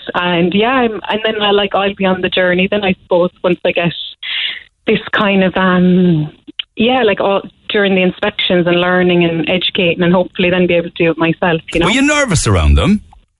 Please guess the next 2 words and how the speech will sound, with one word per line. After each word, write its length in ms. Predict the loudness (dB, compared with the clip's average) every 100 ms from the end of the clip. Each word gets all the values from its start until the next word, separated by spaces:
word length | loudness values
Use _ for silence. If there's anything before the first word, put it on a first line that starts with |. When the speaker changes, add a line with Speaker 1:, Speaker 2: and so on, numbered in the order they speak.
| _ _ _ _ -20 -20 -16 -16 -16 -14 -2
Speaker 1:
Um, 1300 | 0 2 2 2 2 4 4 4 4 4 4 2 -2 _ _ _ _ _ _ _ 0
not 280 | 2 0